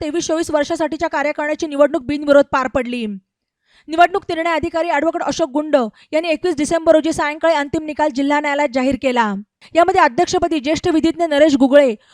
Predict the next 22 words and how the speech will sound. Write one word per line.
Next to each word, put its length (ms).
उपाध्यक्षपदी 680
ॲडव्होकेट 400
महेश 300
शेडाळे 440
आणि 140
सचिवपदी 500
ॲडव्होकेट 360
संदीप 340
शेळके 460
यांच्यासह 500
कार्यकारिणीची 600
निवड 240
झाली. 360
केवळ 200
महिला 340
सहसचिव 600
या 120
एका 180
पदासाठी 380
मतदान 400
घ्यावे 260
लागले. 340